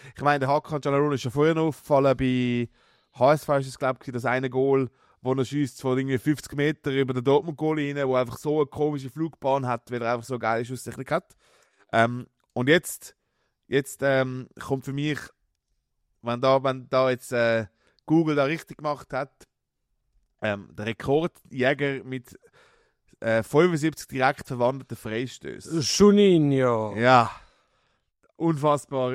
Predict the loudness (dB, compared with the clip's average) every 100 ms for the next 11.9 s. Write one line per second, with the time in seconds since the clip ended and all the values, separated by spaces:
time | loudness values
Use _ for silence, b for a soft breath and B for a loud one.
0 | -8 -12 -12 -12 -10 -6 -6 -8 -14 -8
1 | -6 -6 -8 _ _ _ -6 -6 -6 0
2 | 2 4 2 -6 -2 0 -2 -4 -8 -6
3 | -6 -6 _ _ -10 -6 -4 -4 -8 -18
4 | _ _ _ -20 _ -2 -2 -2 -10 -14
5 | -12 0 0 0 -2 0 0 0 -4 -6
6 | -6 -12 -10 -6 -4 -6 -8 -12 -6 -4
7 | 2 2 0 _ -4 -2 -4 -8 _ _
8 | _ _ _ -8 -8 -8 -12 -12 -10 -8
9 | -6 -8 -8 -12 -6 -2 0 0 -2 -8
10 | _ -10 -10 0 2 2 0 0 0 0
11 | -4 -2 -2 -8 -16 -18 -18 -20 -20